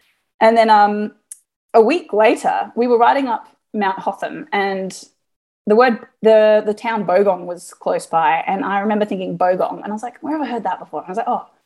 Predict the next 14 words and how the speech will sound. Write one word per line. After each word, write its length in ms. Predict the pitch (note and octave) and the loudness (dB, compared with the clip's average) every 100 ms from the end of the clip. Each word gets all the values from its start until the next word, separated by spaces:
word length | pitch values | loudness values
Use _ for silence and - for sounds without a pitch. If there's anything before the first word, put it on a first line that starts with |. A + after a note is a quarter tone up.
| _ _ | _ _
Bogong 340 | A#3 A#3+ B3 F#3+ | 2 4 2 2
moth." 380 | F#3 F3 - _ | 0 0 -8 _
And 100 | A3+ | -6
I 20 | G3+ | -4
was 60 | |
like, 100 | G#3 | 0
"There's 120 | G#3 | 0
a, 140 | G3+ F#3 _ _ _ _ | 0 -4 _ _ _ _
there's 120 | - A3+ | 2 4
a 40 | |
moth 340 | G3+ C#4 - | 4 2 0
called 300 | - A#3 G#3 | -2 0 2
Bogong 400 | G#3+ A#3+ A#3 G#3 | 4 4 4 -2
moth." 260 | G3 - - | -4 -6 -12